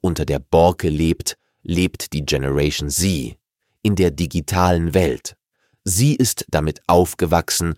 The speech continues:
und somit darin kompetenter als alle Generationen davor. Seien Sie nicht beleidigt, zeigen Sie sich nicht trotzig, sondern freuen Sie sich. Nutzen Sie dieses unglaubliche Potenzial.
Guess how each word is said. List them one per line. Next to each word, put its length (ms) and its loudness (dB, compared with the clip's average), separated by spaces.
und 220 2
somit 560 4
darin 300 2
kompetenter 880 0
als 340 0
alle 260 2
Generationen 800 0
davor. 540 -2
Seien 440 2
Sie 140 -2
nicht 220 -4
beleidigt, 760 2
zeigen 320 2
Sie 100 0
sich 220 -2
nicht 220 -6
trotzig, 480 0
sondern 320 -2
freuen 460 2
Sie 120 -6
sich. 440 -12
Nutzen 540 4
Sie 140 0
dieses 340 0
unglaubliche 920 4
Potenzial. 960 -4